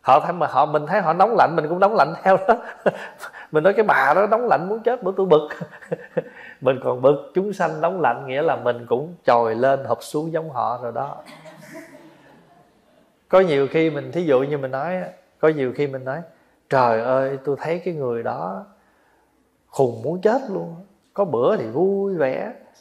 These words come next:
có bữa thì bực bội, cái diện mạo khó chịu. Mà bởi tôi, bơ tôi, tôi thấy nó vậy, cái bữa nào nó không chào tôi, tôi ghét, tôi đâu có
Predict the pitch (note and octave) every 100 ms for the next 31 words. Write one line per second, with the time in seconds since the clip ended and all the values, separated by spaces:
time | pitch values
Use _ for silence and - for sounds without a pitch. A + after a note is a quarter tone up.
0 | _ _ - F#3+ D3 C3 F#3+ C3+ A2 D3
1 | D#3+ - B2+ A#2+ D#3 F3+ F3+ G#3 G#3+ G3
2 | F3 D#3+ C3+ C3 E3+ B2+ B2 D#3 A3 A#3
3 | C3 B2 - - - _ _ _ _ _
4 | B2+ C3 C#3 G3 G3 F#3 F#3 D#3 C#3+ D3+
5 | E3+ E3+ E3+ E3+ D#3 C#3+ C#3+ C#3+ D#3 C#3+
6 | - _ _ _ D#3+ D#3+ D#3+ D#3 D#3 D3
7 | - F#3+ G#3+ F#3+ G#3+ D#3 A2+ C3 F3 E3
8 | C3+ - C3+ C3 B2 E3 C#3+ B2+ C3 C#3
9 | F3 D3 F3+ C3 B2 B2+ D#3 D#3 D#3 G#3
10 | - F3 D#3+ E3+